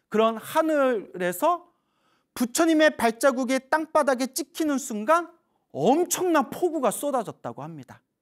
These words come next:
하염없이 폭우가 쏟아지고 쏟아지면서 성 안에 있었던, 웨살리의 대도시에 있었던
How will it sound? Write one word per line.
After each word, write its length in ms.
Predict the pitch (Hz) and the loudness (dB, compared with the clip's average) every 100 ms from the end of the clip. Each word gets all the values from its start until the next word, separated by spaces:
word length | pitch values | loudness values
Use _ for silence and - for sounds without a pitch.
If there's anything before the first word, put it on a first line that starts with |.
| _ _ _ _ _ _ | _ _ _ _ _ _
하염없이 720 | - 175 165 359 349 302 - 240 | -10 -2 2 4 4 2 -2 -6
폭우가 480 | - 330 294 254 | -4 -6 -2 -2
쏟아지고 600 | 220 311 302 277 240 196 190 | -2 -4 -2 -2 -2 -6 -6
쏟아지면서 1040 | - 311 277 202 160 147 143 180 127 - _ _ _ _ _ _ _ _ _ _ _ _ _ _ _ _ _ _ _ | -2 0 0 0 -4 -6 -4 -4 -4 -6 _ _ _ _ _ _ _ _ _ _ _ _ _ _ _ _ _ _ _
성 400 | - - 359 359 | -8 2 4 6
안에 220 | 349 302 | 6 4
있었던, 520 | 185 165 - 139 117 _ _ | 0 -4 -6 -8 -8 _ _
웨살리의 760 | 160 214 220 254 233 220 214 214 | 2 2 4 2 4 4 2 0
대도시에 640 | - 165 196 214 - 190 | -2 0 0 -2 -2 -2
있었던 640 | 151 135 143 - 269 226 | -2 -4 -8 -6 -4 -4